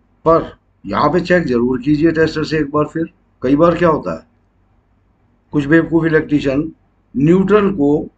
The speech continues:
एमसीबी से दे देते हैं, face को सीधा दे देते हैं। ये पीछे की दो तार अगर जो वो बदल दें,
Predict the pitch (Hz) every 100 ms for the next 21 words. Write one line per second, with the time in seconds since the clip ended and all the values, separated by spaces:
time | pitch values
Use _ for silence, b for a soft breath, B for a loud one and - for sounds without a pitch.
0 | - 135 139 156 151 160 160 156 160 160
1 | 165 196 - 160 156 - 214 - 180 165
2 | 127 107 95 - 95 - _ _ _ _
3 | _ _ _ _ _ _ _ - 147 151
4 | 170 160 180 185 160 175 170 165 160 156
5 | 143 160 156 135 147 160 131 104